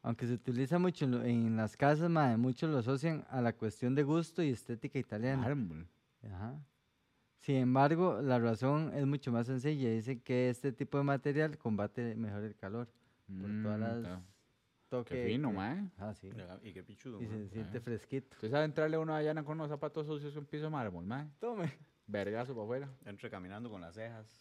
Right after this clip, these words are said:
Speaker 3: <laughs> Mae, ¿usted no ha visto una choza que unos carajillos estaban haciendo, jugando ahí en el jardín? Hicieron un hueco y se encontraron una vara de metal. Empezaron a excavar y era un Ferrari Dino.
Speaker 1: Vara, weón.
Speaker 3: Que el
Speaker 2: Sí,
Speaker 3: mae
Speaker 2: que
Speaker 3: lo había
Speaker 2: lo habían
Speaker 3: comprado
Speaker 2: robado, ¿eh?
Speaker 3: y no
Speaker 1: Ferrari
Speaker 3: podía
Speaker 1: Dino,
Speaker 3: pagarlo,
Speaker 1: como el
Speaker 3: entonces el
Speaker 2: Lo
Speaker 3: MAE
Speaker 2: escondió
Speaker 3: lo
Speaker 2: para
Speaker 3: ajá,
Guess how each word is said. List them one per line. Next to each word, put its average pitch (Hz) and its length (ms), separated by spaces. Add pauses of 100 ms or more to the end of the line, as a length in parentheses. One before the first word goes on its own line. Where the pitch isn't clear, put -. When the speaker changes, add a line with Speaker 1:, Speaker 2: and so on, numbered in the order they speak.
(120)
Speaker 3:
<laughs> - 760 (760)
Mae, 110 140
¿usted 107 140
no 113 60
ha - 20
visto 135 160
una 143 120
choza 143 240
que 135 60
unos 139 140
carajillos 113 400
estaban 123 260
haciendo, 123 500 (140)
jugando 101 300
ahí 131 40
en 135 60
el 139 80
jardín? 120 280
Hicieron 110 260
un 135 120
hueco 143 280
y 127 40
se 101 80
encontraron 110 560
una 135 300
vara 135 160
de - 20
metal. 113 540
Empezaron 104 380
a - 20
excavar 127 400
y 117 40
era 110 100
un 127 80
Ferrari 127 340
Dino. 107 300 (340)
Speaker 1:
Vara, 127 320
weón. 127 320 (1500)
Speaker 3:
Que 107 80
el 92 100
Speaker 2:
Sí, 87 40
Speaker 3:
mae 110 220
Speaker 2:
que 123 80
Speaker 3:
lo 110 80
había 98 100
Speaker 2:
lo - 60
habían 101 100
Speaker 3:
comprado 101 300
Speaker 2:
robado, 131 180
¿eh? 101 60
Speaker 3:
y 98 40
no 98 80
Speaker 1:
Ferrari 131 260
Speaker 3:
podía 165 120
Speaker 1:
Dino, 185 160
Speaker 3:
pagarlo, 127 280
Speaker 1:
como 107 80
el 98 80
Speaker 3:
entonces 120 260
el 98 80
Speaker 2:
Lo 92 60
Speaker 3:
MAE 107 160
Speaker 2:
escondió 104 240
Speaker 3:
lo 98 100
Speaker 2:
para 104 260
Speaker 3:
ajá, 87 120